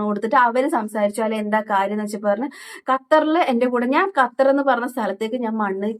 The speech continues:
കാല് ചവിട്ടിയിട്ടേ ഇല്ല. ഒന്നാമത്തെ കാര്യം ഞാൻ കുവൈത്തിലായിരുന്നു. ഓക്കെ,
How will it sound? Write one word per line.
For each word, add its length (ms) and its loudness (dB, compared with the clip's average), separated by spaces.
കാല് 320 0
ചവിട്ടിയിട്ടേ 600 2
ഇല്ല. 120 -4
ഒന്നാമത്തെ 320 2
കാര്യം 200 0
ഞാൻ 120 -4
കുവൈത്തിലായിരുന്നു. 880 -2
ഓക്കെ, 180 -6